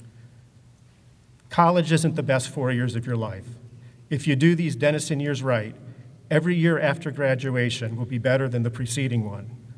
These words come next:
Live in the moment, revel in it, savor it. Plan for the future by doing the right things today, tomorrow, and over the next four years.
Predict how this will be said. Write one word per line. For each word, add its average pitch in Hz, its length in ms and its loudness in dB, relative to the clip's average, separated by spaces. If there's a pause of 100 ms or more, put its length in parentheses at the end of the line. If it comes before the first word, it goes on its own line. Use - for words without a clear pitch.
(120)
Live 156 220 4
in 151 120 4
the 139 60 0
moment, 117 460 -2 (380)
revel 131 400 2
in 104 80 -14
it, 98 120 -18 (320)
savor 131 480 2
it. 92 140 -16 (640)
Plan 180 340 4
for 175 160 -2
the 147 80 -6
future 127 680 -2 (120)
by 131 120 2
doing 135 340 0
the 123 80 -2
right 127 260 0
things 143 300 -2
today, 135 540 2 (180)
tomorrow, 123 640 -2 (160)
and 131 140 0
over 127 160 2
the 123 80 0
next 120 240 0
four 131 240 -2
years. 113 460 -4